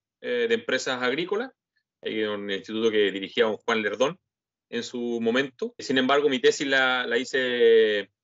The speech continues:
con el profesor Oscar Balocchi, ah, ligado a, a, a maíz forrajero.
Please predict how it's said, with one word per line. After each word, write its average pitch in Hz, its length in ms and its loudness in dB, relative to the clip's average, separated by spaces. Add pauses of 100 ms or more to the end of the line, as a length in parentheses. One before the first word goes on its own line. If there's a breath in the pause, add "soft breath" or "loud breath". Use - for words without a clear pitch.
(240)
con 107 100 -6
el 104 60 -4
profesor 110 280 -2
Oscar 123 200 0
Balocchi, 123 420 2 (300)
ah, 104 220 -12
ligado 104 440 -2
a, 95 200 -6
a, 95 340 -10
a 95 60 -6
maíz 101 200 0
forrajero. 101 600 0